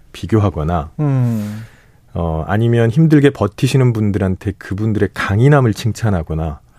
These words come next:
Speaker 1: 이런 것들 다 적절하지 않은 방법입니다.
Speaker 2: 그럼 어-, 어떻게 위로를 하고 애도를 하는 게 가장 좋습니까?
Speaker 1: 지금은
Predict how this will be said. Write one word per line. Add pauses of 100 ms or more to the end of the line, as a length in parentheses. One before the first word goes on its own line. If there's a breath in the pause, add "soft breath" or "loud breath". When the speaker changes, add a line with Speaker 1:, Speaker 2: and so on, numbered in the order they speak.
(400 soft breath)
Speaker 1:
이런
것들
다
적절하지
않은
방법입니다. (1160 loud breath)
Speaker 2:
그럼
어-, (100)
어떻게 (100)
위로를 (100)
하고
애도를
하는
게
가장
좋습니까?
Speaker 1:
지금은